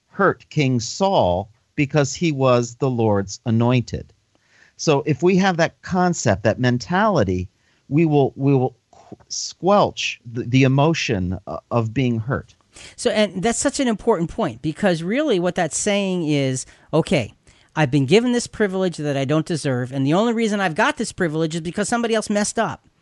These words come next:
Speaker 2: So I need to be really careful and cherish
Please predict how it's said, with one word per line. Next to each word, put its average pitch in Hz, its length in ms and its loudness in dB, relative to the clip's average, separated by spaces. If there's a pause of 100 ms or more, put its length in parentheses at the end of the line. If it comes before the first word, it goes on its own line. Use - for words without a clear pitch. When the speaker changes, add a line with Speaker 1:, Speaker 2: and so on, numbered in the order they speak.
(200)
Speaker 2:
So - 180 -4
I 247 180 2
need 269 200 0
to 196 100 -4
be 175 260 0
really 196 520 -2
careful 220 440 -4
and 156 180 -2
cherish 233 760 -4